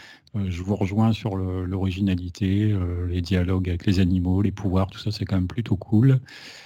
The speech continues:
Euh, assez atypique. Euh, j'ai noté aussi ce que j'ai trouvé pas trop mal, c'est que du coup les donjons en quelque sorte, bah, sont généralement des, des niveaux complets dans la nature, contrairement par exemple à Zelda où on est, c'est vraiment un palais au sens propre du terme quasiment.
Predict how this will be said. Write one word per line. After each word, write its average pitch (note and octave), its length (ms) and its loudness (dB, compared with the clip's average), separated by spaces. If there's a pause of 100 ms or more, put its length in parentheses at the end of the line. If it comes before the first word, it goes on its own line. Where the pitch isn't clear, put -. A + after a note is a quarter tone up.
(200)
Euh, F2+ 600 0
assez F#2 260 -2
atypique. - 760 -4
Euh, F#2+ 420 0
j'ai F2+ 200 2
noté G#2 280 4
aussi A#2 300 2
ce B2+ 140 -4
que A2+ 100 0
j'ai G#2 100 0
trouvé G2+ 260 -4
pas A2 180 -4
trop - 180 -4
mal, G#2+ 300 2
c'est G#2+ 160 -6
que G#2 240 -2
du F#2 120 -4
coup B2 160 0
les G2+ 120 4
donjons G#2 480 4
en G2+ 40 0
quelque G#2 280 -4
sorte, A#2+ 240 -2
bah, G2 100 -2
sont F#2+ 220 -4
généralement F#2+ 400 0
des, F#2 200 0
des F#2 140 0
niveaux F#2+ 320 4
complets A2 320 0
dans G2+ 160 2
la F#2 100 2
nature, G2 460 0
contrairement F#2+ 460 -4
par F#2+ 160 -4
exemple F#2+ 260 -4
à - 20 -2
Zelda F2 320 -2
où G2 160 0
on F2 120 -6
est, F2 120 -6
c'est - 160 -10
vraiment F#2 280 0
un F2 60 -2
palais G2 340 2
au E2+ 100 -6
sens F#2 220 -6
propre - 320 -6
du E2+ 120 -8
terme A2 240 -4
quasiment. F#2 420 -6